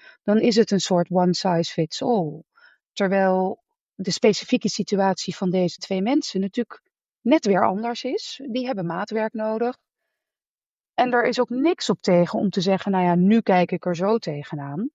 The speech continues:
En dat je na tien jaar, als er eenmaal kinderen zijn, zegt, "Ja, god, nu is het veranderd. Misschien moeten we onze afspraken eens even een keer o-, herzien." Prima. Het is niet zo dat je nu iets afspreekt wat de komende vijftig jaar hoeft te gelden.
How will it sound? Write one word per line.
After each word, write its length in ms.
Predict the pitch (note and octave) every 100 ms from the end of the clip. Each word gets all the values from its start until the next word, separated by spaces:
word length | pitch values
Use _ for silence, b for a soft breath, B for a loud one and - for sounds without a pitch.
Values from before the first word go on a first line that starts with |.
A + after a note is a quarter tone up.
| b b b b
En 180 | - A3
dat 220 | G3+ G3
je 360 | - F#3 F#3 F#3
na 200 | F#3 F#3
tien 240 | F#3 A#3 G3
jaar, 440 | F#3+ F#3 F3+ F#3+
als 120 | G3
er 100 | F3 F#3+
eenmaal 240 | F#3 F3+
kinderen 420 | E3+ G#3+ F#3+ F3
zijn, 340 | E3 F3 F3 E3+
zegt, 260 | F3 E3
"Ja, 160 | G#3 G3
god, 240 | - A3
nu 200 | F#3+ G3+
is 100 | F#3
het 140 | E3+ -
veranderd. 680 | F3+ F#3 B3 D#3+ E3 - b b b -
Misschien 320 | A#3 - A3
moeten 200 | F#3 E3
we 60 | F3
onze 200 | E3 A#3+
afspraken 540 | F4 - D4+ D4+ B3+
eens 120 | A#3+
even 220 | B3 A3 G#3+
een 60 |
keer 180 | G3+ G#3+
o-, 180 | G#3+ - -
herzien." 580 | G3 G#3 G3 F3+ D3+ - _ _ _ _ -
Prima. 340 | B3+ G#4+ G#4+ _ _ _ _ _ _ _ _ _ _ _ _ _ _ _ _ _
Het 100 | _
is 120 | B3+ -
niet 180 | D#4
zo 180 | - F#3+
dat 180 | G3 G3
je 80 | A3+
nu 200 | A#3 C#4
iets 160 | G3+ -
afspreekt 540 | A#3+ - G#3 F#3 F3
wat 120 | F#3
de 80 | F#3
komende 380 | - F#3+ F#3 F3+
vijftig 440 | - G3 - F#3
jaar 240 | A3 G3+ G#3
hoeft 180 | A3 -
te 80 |
gelden. 360 | A#3+ C#4+ E4